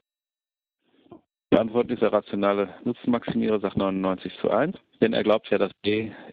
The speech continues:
äh, eher ein Euro als null Euro haben will. Und das stimmt halt nicht. In der Realität kommen da Aufteilungen so, äh, in der Nähe von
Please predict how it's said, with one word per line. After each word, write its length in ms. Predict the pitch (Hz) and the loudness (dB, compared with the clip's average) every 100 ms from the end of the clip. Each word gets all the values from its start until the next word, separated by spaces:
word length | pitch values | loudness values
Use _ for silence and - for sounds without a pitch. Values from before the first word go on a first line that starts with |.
| - | -16
äh, 280 | - 110 101 - | -2 0 0 0
eher 280 | 110 107 101 | 0 2 0
ein 120 | 98 | 0
Euro 320 | 95 98 98 82 | 0 2 2 0
als 160 | - | 0
null 160 | 113 147 | 0 2
Euro 260 | 143 139 | 2 2
haben 280 | 139 147 156 | 0 -2 -2
will. 160 | 170 202 - 107 - | -2 -2 -10 -20 0
Und 60 | 110 | 0
das 100 | - | 2
stimmt 240 | 113 104 | -2 0
halt 160 | 90 - | -2 -4
nicht. 260 | - - - - - _ _ _ _ _ _ _ _ | -8 -12 -14 -20 -20 _ _ _ _ _ _ _ _
In 60 | 104 | 0
der 100 | 104 | 4
Realität 580 | 107 101 101 107 107 - | 4 2 0 0 0 -2
kommen 320 | - 101 98 | -2 0 2
da 80 | 87 | 0
Aufteilungen 560 | 90 - 92 90 90 | 0 0 0 0 -2
so, 120 | 87 - - - | -4 -6 -12 -8
äh, 280 | - 98 95 | -2 0 0
in 100 | 95 | -2
der 100 | 95 | -2
Nähe 220 | 92 92 - | 0 0 -2
von 380 | 95 92 90 | -4 -4 -6